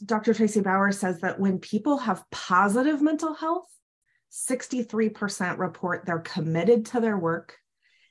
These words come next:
and eighty percent say they're energized by their work. So it's almost like just that simple flip of the switch mentality has such a drastic impact. So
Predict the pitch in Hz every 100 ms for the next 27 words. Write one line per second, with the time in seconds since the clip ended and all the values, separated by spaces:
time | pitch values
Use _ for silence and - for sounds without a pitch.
0 | _ 196 190 - 185 202 240 226 - 220
1 | 202 185 - 190 180 170 170 165 - 165
2 | 180 175 165 151 156 160 156 - - 151
3 | 151 139 - - - - - _ _ _
4 | _ - 233 233 233 - 240 349 339 247
5 | 220 - 208 208 - 220 - - 202 226
6 | 220 - 190 196 208 175 165 - 175 -
7 | 165 160 - 156 196 262 330 330 - _
8 | _ - 196 - - - - 220 185 170
9 | 170 - 170 160 - 170 160 - - -
10 | - - _ _ _ - - - - -
11 | - 311 196